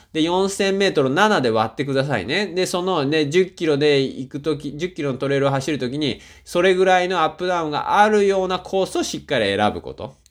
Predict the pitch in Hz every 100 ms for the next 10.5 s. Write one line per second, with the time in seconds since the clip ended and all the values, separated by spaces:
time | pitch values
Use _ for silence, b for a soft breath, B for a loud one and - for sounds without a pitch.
0 | _ 139 120 104 143 202 185 220 240 247
1 | 247 262 233 208 131 123 92 98 120 131
2 | 135 165 107 B B _ 151 147 139 143
3 | 127 95 120 117 139 123 110 110 104 104
4 | 95 92 73 - - b b b 190 -
5 | - 254 262 254 226 - B B B -
6 | 135 139 135 - 147 190 233 226 208 190
7 | 175 175 170 160 160 160 170 156 151 160
8 | 165 143 - 175 165 123 147 151 147 147
9 | 127 110 123 117 - 170 165 147 135 117
10 | 90 104 101 107 139